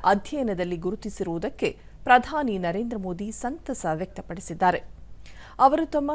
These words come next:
ಸಾಮಾಜಿಕ ಜಾಲತಾಣದ ಪೋಸ್ಟ್‌ನಲ್ಲಿ ಹಲವು ವರ್ಷಗಳಿಂದೀಚೆಗೆ ಈ ಉಪಕ್ರಮಗಳು ಸಾಕಷ್ಟು ಪ್ರಯೋಜನಗಳನ್ನು ಕಲ್ಪಿಸಿದ್ದು,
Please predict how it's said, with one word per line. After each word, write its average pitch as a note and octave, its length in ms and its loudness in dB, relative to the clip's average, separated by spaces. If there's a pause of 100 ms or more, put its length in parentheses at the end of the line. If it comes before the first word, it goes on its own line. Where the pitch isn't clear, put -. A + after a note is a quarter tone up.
ಸಾಮಾಜಿಕ G3 640 2
ಜಾಲತಾಣದ F#3 720 2
ಪೋಸ್ಟ್‌ನಲ್ಲಿ G#3+ 840 -2 (220)
ಹಲವು D4 460 4
ವರ್ಷಗಳಿಂದೀಚೆಗೆ F#3 1000 0
ಈ A3 280 -2
ಉಪಕ್ರಮಗಳು C4+ 800 0 (360)
ಸಾಕಷ್ಟು - 560 2
ಪ್ರಯೋಜನಗಳನ್ನು G3 920 0
ಕಲ್ಪಿಸಿದ್ದು, F3+ 640 -2